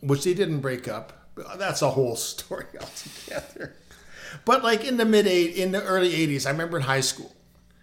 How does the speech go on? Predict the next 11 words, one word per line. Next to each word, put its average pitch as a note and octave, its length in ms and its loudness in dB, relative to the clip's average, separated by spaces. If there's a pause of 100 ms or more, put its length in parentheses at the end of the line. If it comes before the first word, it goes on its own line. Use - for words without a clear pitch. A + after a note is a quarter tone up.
(520)
and, A#2 640 -6 (120)
uh, A#2 580 -6 (840)
a D3 80 -16
friend B2+ 300 -10
of B2 80 -12
mine B2 200 -8
had A#2+ 220 -10
the, A2 140 -8
the A#2 120 -10
Pompeii C3+ 500 -4
video. A2 540 -6